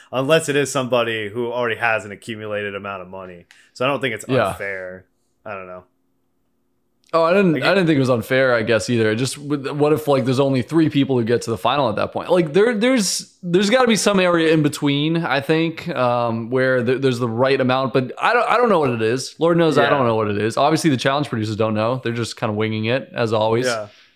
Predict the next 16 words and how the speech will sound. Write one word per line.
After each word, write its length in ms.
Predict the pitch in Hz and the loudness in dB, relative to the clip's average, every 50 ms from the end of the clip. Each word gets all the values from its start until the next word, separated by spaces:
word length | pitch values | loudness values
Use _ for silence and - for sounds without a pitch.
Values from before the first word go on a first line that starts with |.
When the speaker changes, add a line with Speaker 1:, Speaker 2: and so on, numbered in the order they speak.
| _ _ | _ _
Speaker 2:
So, 460 | - - 127 120 113 110 107 107 - - | -6 -2 0 2 2 2 0 -2 -6 -8
Speaker 1:
Yeah. 260 | 123 120 110 104 101 | -8 -6 -6 -2 0
Speaker 2:
bit 120 | 190 214 240 | 2 2 4
of 60 | 233 | 4
a 40 | 202 | 4
bummer 280 | 175 196 190 180 180 | 2 2 2 2 4
on 80 | 180 202 | 8 10
Speaker 1:
Well, 220 | 247 269 262 247 | 12 12 12 10
Speaker 2:
that 80 | 240 247 | 8 8
Speaker 1:
everybody 420 | 247 285 - 277 262 269 254 226 196 | 6 6 6 6 6 8 6 4 4
Speaker 2:
note, 20 | |
but 320 | 143 131 127 131 127 - | 4 4 2 0 -2 -4
whatever. 460 | 135 143 135 123 107 98 104 98 - - _ _ _ _ - - - | -2 0 0 0 0 0 -2 -4 -6 -10 _ _ _ _ -20 -6 -2
Speaker 1:
Everybody 400 | 165 196 226 254 247 247 214 196 | 0 2 2 4 4 4 4 4
starts 500 | 185 - - 190 185 196 196 180 - - | 0 -2 -2 0 2 2 2 0 -4 -4
with, 540 | 160 160 151 143 135 131 123 - - - | -2 0 2 2 2 0 -2 -4 -10 -20